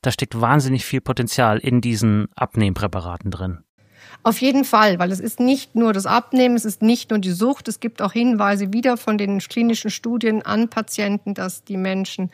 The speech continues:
Speaker 2: weniger Herzprobleme haben, zum Beispiel Entzündungen sind zurückgegangen, dass sie weniger Leberprobleme haben, weniger Nierenprobleme. Also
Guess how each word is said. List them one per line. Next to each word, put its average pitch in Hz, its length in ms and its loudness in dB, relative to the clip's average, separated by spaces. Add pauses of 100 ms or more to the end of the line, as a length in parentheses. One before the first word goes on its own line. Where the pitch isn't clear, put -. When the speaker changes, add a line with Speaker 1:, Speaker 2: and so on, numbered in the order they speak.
(520)
Speaker 2:
weniger 202 540 2
Herzprobleme 226 880 0
haben, 220 360 0
zum - 160 -10
Beispiel 180 240 -6
Entzündungen 226 600 0
sind 208 260 -4
zurückgegangen, 196 880 -4
dass 185 220 -6
sie 190 200 -6
weniger 196 420 -2
Leberprobleme 208 880 0
haben, 190 400 -2
weniger 185 380 -6
Nierenprobleme. 202 1000 -4
Also 180 200 -8